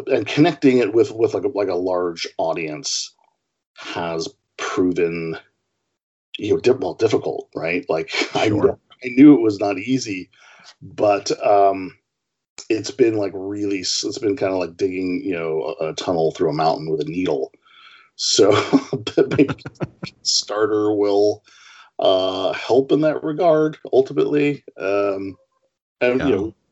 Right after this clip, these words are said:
Speaker 1: you want it to be successful, but what, what the hell? We, we, we did what we set out to do. So.
Speaker 2: A-, abs-, a-, absolutely. I mean, I, I, I think that's amazing. And I hope, you know, more people that, that hear about it on this podcast, other podcasts, especially, y-, you know, maybe you're not a comic book fan, but you're a wrestling fan, or maybe
Speaker 1: Yeah.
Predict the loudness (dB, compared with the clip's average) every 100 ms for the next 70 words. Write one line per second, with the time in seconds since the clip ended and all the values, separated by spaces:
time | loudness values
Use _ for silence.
0 | _ -10 -6 -6 -8 -12 -12 -10 -10 -10
1 | -10 -8 -8 -4 -6 -4 -4 -4 -6 -8
2 | -8 -10 -10 _ _ -16 -14 -14 -14 -14
3 | -8 -8 0 0 0 -4 0 -2 -2 -8
4 | -12 -14 -12 -10 -10 -10 -14 _ _ -20
5 | -8 -4 -2 -2 -4 -4 -4 -2 -2 -2
6 | -4 -2 -4 -6 -4 -4 -4 -4 -6 -8
7 | -8 -8 -4 -4 -4 -4 -2 0 0 0
8 | -2 -2 0 0 2 0 0 -4 -2 -2
9 | -2 -4 -2 -4 -4 -8 -8 -10 _ _
10 | _ _ -20 -16 -2 0 2 0 0 -2
11 | -2 -4 -4 -4 -6 -6 -10 -4 -4 -2
12 | -4 -8 -6 -6 -6 -6 -4 0 0 0
13 | 0 2 0 -2 -6 -8 -8 -4 -4 0
14 | 2 2 0 -2 -2 -2 -4 -8 -8 -6
15 | -4 -4 -4 -6 -4 -6 -4 -6 -6 -6
16 | 0 0 0 -2 -4 -6 -6 -6 -6 -8
17 | -8 -8 -6 -6